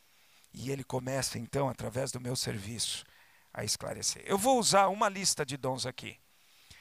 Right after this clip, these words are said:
Existem três na Bíblia. Em Romanos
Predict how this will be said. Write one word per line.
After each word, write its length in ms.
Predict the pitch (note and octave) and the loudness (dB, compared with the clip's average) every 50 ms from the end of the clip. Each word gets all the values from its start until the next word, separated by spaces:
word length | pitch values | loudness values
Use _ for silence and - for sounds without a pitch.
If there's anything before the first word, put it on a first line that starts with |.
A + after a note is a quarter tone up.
| - _ _ | -20 _ _
Existem 380 | - D3 F#3+ G#3+ - A#3+ A3+ G#3+ | -4 0 2 2 2 2 0 0
três 320 | - G3+ G3+ G3 F3+ D3 | 2 4 4 4 4 2
na 100 | D3 D3 | 0 -2
Bíblia. 400 | B2+ B2 B2 - - - - - - _ _ _ _ _ _ - - - - - - _ _ _ | -4 -4 -8 -10 -12 -16 -18 -18 -20 _ _ _ _ _ _ -20 -20 -20 -20 -20 -20 _ _ _
Em 120 | - C3 | -4 0
Romanos 320 | B2 C3+ D#3+ E3+ F#3+ A3 | 0 4 6 6 6 6